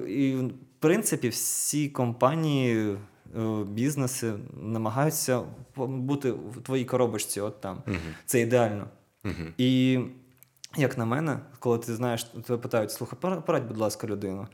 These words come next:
Speaker 1: там, перукаря». А ти
Speaker 2: Мгм.
Speaker 1: такий, відкриваєш, а в там
Speaker 2: Мгм.
Speaker 1: в тебе є якесь, м, ім'я. Або нема. Бо,
Speaker 2: Мгм.
Speaker 1: бо, бо ти, наприклад, не знайшов для себе цю людину. І ти сам такий: «Ха,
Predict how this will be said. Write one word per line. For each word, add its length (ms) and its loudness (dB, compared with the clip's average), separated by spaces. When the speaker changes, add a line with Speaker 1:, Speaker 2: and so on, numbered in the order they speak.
Speaker 1:
там, 140 -8
перукаря». 500 0
А 40 -4
ти 100 -4
Speaker 2:
Мгм. 60 0
Speaker 1:
такий, 320 -2
відкриваєш, 720 -6
а 80 -8
в 60 -8
там 120 -2
Speaker 2:
Мгм. 80 -4
Speaker 1:
в 40 -8
тебе 260 0
є 120 0
якесь, 380 -4
м, 260 -6
ім'я. 280 -2
Або 220 4
нема. 380 0
Бо, 60 0
Speaker 2:
Мгм. 100 0
Speaker 1:
бо, 120 6
бо 160 8
ти, 120 2
наприклад, 520 0
не 120 -2
знайшов 400 -2
для 100 -8
себе 260 -8
цю 160 -10
людину. 360 -8
І 60 -2
ти 120 0
сам 220 2
такий: 220 -2
«Ха, 160 -2